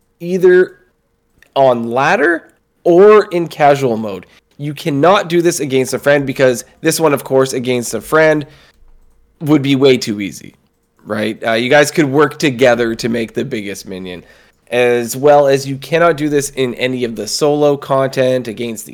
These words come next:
Innkeeper, any of that, because also we've realized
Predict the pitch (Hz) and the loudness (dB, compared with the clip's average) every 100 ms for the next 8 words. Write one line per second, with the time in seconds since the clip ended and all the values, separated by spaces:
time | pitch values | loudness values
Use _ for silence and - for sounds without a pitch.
0 | 123 139 135 135 123 123 123 117 117 120 | -8 -8 -8 -10 -6 -4 -4 -6 -8 -8
1 | 113 107 110 113 82 120 110 117 110 107 | -6 -6 -4 -4 -6 -10 -12 -10 -10 -10
2 | - _ _ _ _ - 147 _ _ - | -16 _ _ _ _ -20 -20 _ _ 0
3 | 131 135 151 139 123 123 139 139 139 139 | 0 2 0 0 -2 -2 0 4 4 4
4 | 139 135 | 2 -2